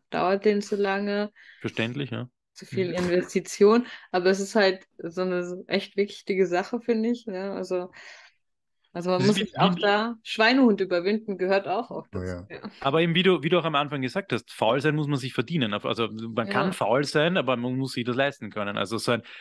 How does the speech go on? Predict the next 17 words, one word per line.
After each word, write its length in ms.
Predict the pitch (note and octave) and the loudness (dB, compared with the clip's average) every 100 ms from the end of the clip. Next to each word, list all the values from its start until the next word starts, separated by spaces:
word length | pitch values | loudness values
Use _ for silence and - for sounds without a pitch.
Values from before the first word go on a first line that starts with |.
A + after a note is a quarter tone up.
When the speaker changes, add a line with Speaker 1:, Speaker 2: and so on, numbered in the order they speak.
| - | -8
Speaker 2:
und 120 | - C3+ | 0 2
das 120 | F3 | 2
war 80 | C4 | 2
für 100 | G3 | 2
mich, 320 | A3+ - - | 0 -2 -10
äh, 200 | - - - C#3 | -12 -8 -8 -4
vielleicht 280 | C3 D3 - | -2 -2 -2
für, 160 | C3 | -8
zum 160 | - A2+ | -4 -4
Abschluss 400 | - - G3+ D3+ | -4 -2 -2 0
oder 120 | A2+ | -2
so, 200 | - A#2 | 0 0
so 200 | A2+ A#2 | 0 -2
für 120 | - | 0
mich, 200 | B2 D3+ | -2 0
warum 320 | B2 G#2+ E3+ A#3 | 0 0 0 0
Chaosmagie 840 | D#3 D#3+ D3+ - G#2+ G2 G#2+ F#2+ | 0 0 0 -4 -8 -4 -4 -4